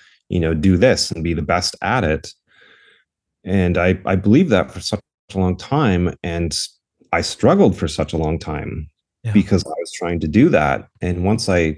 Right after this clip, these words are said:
Speaker 1: I just gave up on that whole concept or idea, and I just opened myself up to whatever.
Speaker 2: Yeah.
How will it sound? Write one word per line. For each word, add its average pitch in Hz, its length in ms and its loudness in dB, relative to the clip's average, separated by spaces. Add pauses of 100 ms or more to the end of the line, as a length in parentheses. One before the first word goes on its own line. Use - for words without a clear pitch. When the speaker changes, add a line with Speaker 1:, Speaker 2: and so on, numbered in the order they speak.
(120)
Speaker 1:
I 85 100 -4
just 95 220 -4
gave 90 220 2
up 127 220 0
on 85 120 -2
that 78 280 -6 (320)
whole 82 180 0
concept 92 560 -2
or 80 40 -2
idea, 85 400 2
and 71 140 -4
I 78 160 -4
just - 380 -6 (500)
opened 110 260 4
myself 95 400 0
up - 180 0
to 104 100 -2
whatever. 101 720 2 (340)
Speaker 2:
Yeah. 117 240 -4